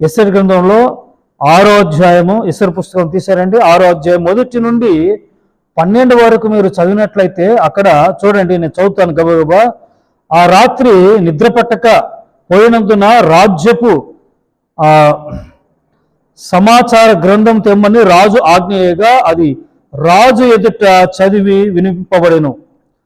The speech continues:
ద్వారపాలకుడైన బిగ్ధాను, అలాగే తేరేషు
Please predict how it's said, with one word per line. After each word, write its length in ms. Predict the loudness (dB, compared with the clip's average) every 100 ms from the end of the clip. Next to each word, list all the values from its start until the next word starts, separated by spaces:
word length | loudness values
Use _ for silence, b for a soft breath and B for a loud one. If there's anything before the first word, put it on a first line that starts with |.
| _ _ -8
ద్వారపాలకుడైన 1200 | 0 2 2 2 2 2 2 2 2 2 2 0 -4 -18 _ _ _ _ _ _ _ _ _ _ _ _ _ _ _
బిగ్ధాను, 920 | -6 -4 -2 0 2 2 0 -4 -10 -20 -20 _ _ _ _ _ _ _ _ _ _ _ -2
అలాగే 720 | 2 2 2 2 2 0 -8 -20 _ _ _ _ _ _
తేరేషు 680 | 0 4 4 2 2 -2